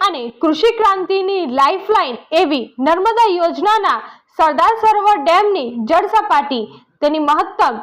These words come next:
એકસો ને આડત્રીસ પોઇન્ટ અડસઠ મીટર એટલે કે ચારસો ને પંચાવન ફૂટ પહોંચી. મુખ્યમંત્રી ભૂપેન્દ્રભાઈ પટેલે મા નર્મદાના વધામણા કર્યા. મુખ્યમંત્રી ભૂપેન્દ્રભાઈ પટેલે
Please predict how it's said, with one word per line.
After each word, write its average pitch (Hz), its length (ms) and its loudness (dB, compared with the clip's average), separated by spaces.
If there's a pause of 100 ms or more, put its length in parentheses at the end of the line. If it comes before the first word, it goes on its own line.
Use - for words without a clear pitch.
(140)
એકસો 285 380 -2
ને 277 100 -4
આડત્રીસ 320 720 0
પોઇન્ટ 294 320 -4
અડસઠ 294 420 0
મીટર 269 300 0 (320)
એટલે 440 400 2
કે 285 160 2 (520)
ચારસો 339 440 0
ને 427 120 2
પંચાવન 392 680 0
ફૂટ 359 240 0
પહોંચી. 294 440 -2 (840)
મુખ્યમંત્રી 440 680 0
ભૂપેન્દ્રભાઈ 392 640 0
પટેલે 359 1000 0 (380)
મા 269 220 0
નર્મદાના 277 760 -2 (340)
વધામણા 285 480 0
કર્યા. 320 460 0 (640)
મુખ્યમંત્રી 311 680 0
ભૂપેન્દ્રભાઈ 339 680 2
પટેલે 381 540 2